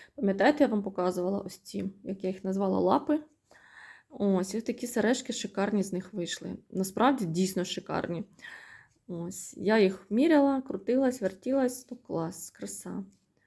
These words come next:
Можливо, навіть собі <laughs> залишу, або собі ще одні зроблю.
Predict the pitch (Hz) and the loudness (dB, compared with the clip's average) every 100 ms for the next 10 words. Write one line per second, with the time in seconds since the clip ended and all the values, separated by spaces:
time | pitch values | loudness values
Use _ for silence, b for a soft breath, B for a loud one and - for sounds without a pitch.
0 | _ _ _ _ _ _ 202 214 214 202 | _ _ _ _ _ _ -10 -2 0 2
1 | 196 190 - 190 180 220 254 - - - | 2 0 -2 0 4 8 8 6 -6 -10
2 | B 311 240 196 214 208 180 190 190 180 | B -4 -2 -2 -2 -2 -2 -2 -2 -2
3 | 180 175 180 185 | -2 -6 -4 -2